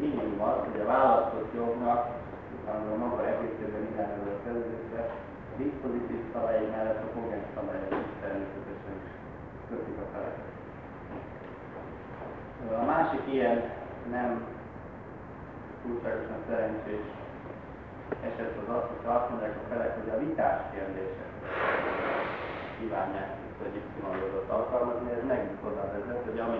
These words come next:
nem vitás, az kimondjuk a kör-, ebből a körből, ami elég irányuló. Ö, egy másik elméleti probléma, de gyakorlatban is jelentkezik, hogy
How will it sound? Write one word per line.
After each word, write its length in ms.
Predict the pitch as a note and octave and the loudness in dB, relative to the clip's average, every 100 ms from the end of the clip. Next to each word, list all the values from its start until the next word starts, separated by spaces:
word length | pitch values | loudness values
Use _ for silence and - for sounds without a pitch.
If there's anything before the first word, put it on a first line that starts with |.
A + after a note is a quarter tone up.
| G#2+ | 2
nem 100 | A#2 A#2 | 2 0
vitás, 420 | A#2+ A#2 A#2 - G#2 - | 0 4 6 6 2 0
az 80 | - | -2
kimondjuk 560 | - A2 G2+ G2 G2 - - | -4 -4 -4 -4 -4 -4 -4
a 20 | - - - - - - - - - - - - - - - - - - - - - - - - - - - - - - - | -4 -6 -10 -12 -4 -2 -2 -8 -10 -10 -10 -8 -8 -8 -10 -12 -12 -10 -10 -10 -10 -12 -12 -12 -12 -12 -12 -12 -12 -12 -8
kör-, 220 | - - - | -4 -2 0
ebből 200 | - G2+ | 0 0
a 60 | G2 - | -2 0
körből, 340 | - G2+ G2+ G2 | -2 0 -2 0
ami 120 | G2 G2 G2 | -2 -2 -2
elég 260 | G2 F#2+ F#2+ | -2 -2 0
irányuló. 440 | G2+ G2 F#2+ - - - - - - - - - - - - - - - - - - - - - - - - | -2 -2 -6 -6 -6 -8 -8 -10 -10 -10 -10 -10 -10 -10 -8 -8 -10 -10 -10 -10 -10 -10 -10 -8 -8 -6 0
Ö, 20 | B2+ A#2 A#2 - - | 2 2 0 -2 -2
egy 80 | - | 2
másik 400 | - - - - - - - - - - B2 | 4 4 2 -2 -6 -8 -10 -10 -12 -8 0
elméleti 560 | C3 C3+ A#2+ A2+ A2+ A2+ | 4 6 6 4 2 0
probléma, 400 | A#2 A2+ A2 A2 A2 | 2 2 2 0 0
de 60 | A2 | 2
gyakorlatban 560 | A#2+ A#2+ A2+ A2 A2 A2 - | 2 4 4 2 2 0 0
is 80 | B2 | 2
jelentkezik, 540 | B2 C3 C3 A#2+ B2+ - | 2 2 2 0 0 0
hogy 140 | A2 | 0